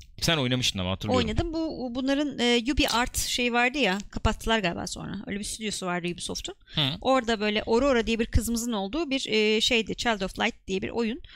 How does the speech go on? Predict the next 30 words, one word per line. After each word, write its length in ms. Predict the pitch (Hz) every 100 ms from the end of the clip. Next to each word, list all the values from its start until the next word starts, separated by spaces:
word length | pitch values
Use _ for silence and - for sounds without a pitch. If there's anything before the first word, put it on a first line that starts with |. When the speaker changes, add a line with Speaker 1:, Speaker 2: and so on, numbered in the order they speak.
| -
Speaker 1:
Hı 60 | 131
hı. 140 | 127
Speaker 2:
E, 560 | 160 226 220 208 202 202
böyle 240 | 226 226 226
şey 280 | - 233
gibi, 200 | 180 175
hani 260 | 175 175 180
bu 40 |
kız 220 | - 220 -
kendi 260 | 208 202
güçlerini 360 | - - 208 190
keşfediyor 560 | - 190 - 185 -
falan 240 | - 185 180
filan. 240 | 196 185
Speaker 1:
Hmm, 60 | 165
öyle 280 | 160 151 151
bir 60 |
Speaker 2:
Mevzulu 260 | 151 147 208
Speaker 1:
şeyler 220 | 147 135
Speaker 2:
falan 100 | 104
Speaker 1:
vardı, 100 | 95
Speaker 2:
bir 40 |
şey. 80 | 120
Speaker 1:
evet, 120 | 95
evet. 100 | 104
Speaker 2:
Güzeldi 300 | 98 262 214
dünyası 420 | 180 196 190 - -
falan 260 | 190 196
da 60 | 202
hoştu. 340 | 208 - -